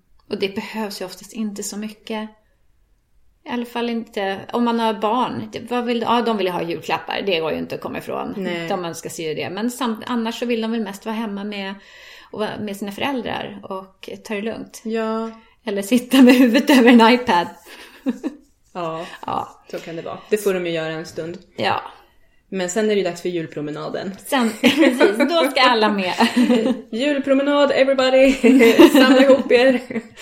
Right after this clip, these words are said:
Speaker 1: Men det
Speaker 2: Ja,
Speaker 1: kan nog
Speaker 2: men,
Speaker 1: vara kul.
Speaker 2: men jag tänker också på att mycket, eh, kan man faktiskt skala bort.
Speaker 1: Ja,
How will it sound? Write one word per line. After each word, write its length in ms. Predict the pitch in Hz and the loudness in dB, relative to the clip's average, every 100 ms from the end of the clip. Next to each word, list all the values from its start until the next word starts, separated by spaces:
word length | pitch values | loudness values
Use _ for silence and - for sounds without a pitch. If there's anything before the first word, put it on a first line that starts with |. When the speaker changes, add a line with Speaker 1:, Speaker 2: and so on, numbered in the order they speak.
| - - | -10 -2
Speaker 1:
Men 120 | 254 | 0
det 80 | 208 - - - | 0 -8 -10 -2
Speaker 2:
Ja, 220 | 202 185 | 2 2
Speaker 1:
kan 100 | 370 | 2
nog 60 | |
Speaker 2:
men, 100 | 254 262 | 4 4
Speaker 1:
vara 80 | |
kul. 120 | - - | 2 0
Speaker 2:
men 160 | 262 | 4
jag 140 | 294 285 | 4 2
tänker 280 | 277 277 294 | 0 0 -2
också 200 | 294 262 | -4 -4
på 160 | 214 | -2
att 220 | 196 - - _ | -4 -6 -18 _
mycket, 840 | 214 233 233 _ - 247 240 233 226 - - _ | -4 -4 -4 _ -4 0 0 0 -2 -12 -20 _
eh, 460 | 214 208 202 190 196 - _ _ | -4 -4 -4 -6 -10 -16 _ _
kan 280 | - 240 226 | -8 -2 -2
man 140 | 214 196 | -2 -6
faktiskt 640 | 175 170 - 170 - - | -10 -12 -12 -12 -12 -20
skala 340 | - 180 175 | -8 -6 -4
bort. 400 | 170 180 - - - | -2 -4 -4 -12 -8
Speaker 1:
Ja, 360 | 175 160 - | -6 -6 -10